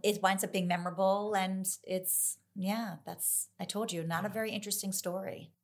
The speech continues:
Speaker 2: Any time in my life since knowing you over the past seven years, eight years, which is insane to think about, your source of joy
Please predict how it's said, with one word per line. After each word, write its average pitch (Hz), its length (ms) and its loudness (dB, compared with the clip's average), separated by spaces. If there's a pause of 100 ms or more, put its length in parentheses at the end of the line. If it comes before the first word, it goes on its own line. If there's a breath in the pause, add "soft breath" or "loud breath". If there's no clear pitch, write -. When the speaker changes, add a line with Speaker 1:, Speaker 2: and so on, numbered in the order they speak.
(160)
Speaker 2:
Any 170 220 6
time 160 220 8
in 143 40 6
my 139 120 6
life 117 200 6
since 110 220 -4
knowing 101 240 0
you 82 260 -6
over 107 160 2
the 98 80 -4
past - 440 -2
seven 95 280 -4
years, 82 400 -8
eight 101 140 -4
years, 82 260 -10
which 82 120 -14
is 80 160 -14
insane 85 340 -4
to 82 60 -8
think 85 160 -10
about, 71 340 -8 (580 loud breath)
your 156 320 6
source 143 480 2
of 104 160 0
joy 90 460 -2